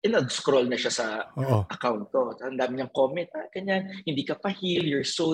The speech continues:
Speaker 1: is not yet healed." Dami niya sinasabi. Tapos biglang sabi, "Oh, yung kasama mong girl, she's an old soul." Eh, ang dami kong kasamang, sabi ko, "Sino?" Pero ay, may kutob na ako kung
Speaker 2: Oo.
Speaker 1: sino yun.
Speaker 2: Oo,
Speaker 1: Dahil,
Speaker 2: syempre.
Speaker 1: ano,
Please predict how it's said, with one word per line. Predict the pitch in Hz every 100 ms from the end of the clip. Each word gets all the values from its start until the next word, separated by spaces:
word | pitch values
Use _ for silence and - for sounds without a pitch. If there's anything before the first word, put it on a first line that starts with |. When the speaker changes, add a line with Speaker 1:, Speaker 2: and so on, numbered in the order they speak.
| -
Speaker 1:
is | -
not | 139 127 127
yet | 127 _
healed." | 190 208 202 180 - - -
Dami | 196 226
niya | 202
sinasabi. | 185 175 151 - -
Tapos | 170 175
biglang | 160 170
sabi, | 151 151 - -
"Oh, | -
yung | 247 254
kasama | 240 214 190 180
mong | 170 165 139
girl, | 127 123 123 123 - - -
she's | - 156 156
an | 139
old | 127 120 113
soul." | - 143 117 107
Eh, | 180
ang | 214
dami | 214 196
kong | 196 185 170 165 160
kasamang, | 156 151 143 135 131 - -
sabi | - _
ko, | - -
"Sino?" | - - 175 120 131 123 95 _ _ _
Pero | 220 190
ay, |
may | 180
kutob | 170 147 123
na | 117
ako | 147 147 120
kung |
Speaker 2:
Oo. | 143
Speaker 1:
sino | 107 107
yun. | 135
Speaker 2:
Oo, | 151 135
Speaker 1:
Dahil, | 113
Speaker 2:
syempre. | 110 120 101
Speaker 1:
ano, | -